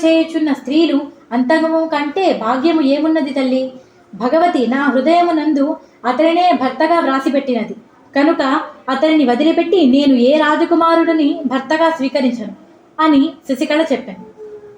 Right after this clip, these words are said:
తరువాత ఆ రాణి ఏం చేసినది, రాజుకు ఏం చెప్పారు తిరిగి, ఇవన్నీ తెలుసుకోవడం కోసం నెక్స్ట్ పార్ట్ వినండి. ఈ పార్ట్ ఇక్కడితో సమాప్తం. నేను చెప్పిన తీరు మీకు నచ్చినట్టయితే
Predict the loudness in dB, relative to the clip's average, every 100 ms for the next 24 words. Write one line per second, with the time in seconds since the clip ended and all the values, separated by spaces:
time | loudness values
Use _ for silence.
0 | _ _ _ _ -6 -2 0 0 0 -2
1 | -2 -4 -2 0 0 0 0 0 0 -2
2 | -4 -2 -2 -2 -6 -16 -8 -2 0 -2
3 | -2 -4 -2 0 0 -2 -4 -4 -4 -4
4 | -4 -4 -6 -10 -18 -20 -14 -6 -4 0
5 | 0 0 -4 -4 -2 -2 -2 -6 -8 -12
6 | _ -8 -8 -8 -8 -6 -4 -4 -6 -10
7 | -18 _ -4 -2 -2 -4 -6 -12 -6 -6
8 | -6 -8 -10 -16 -20 -20 _ _ _ _
9 | _ _ _ _ 0 2 2 -2 -6 -2
10 | -2 -2 -2 -2 -2 -2 -4 -2 -4 -4
11 | -8 -6 -4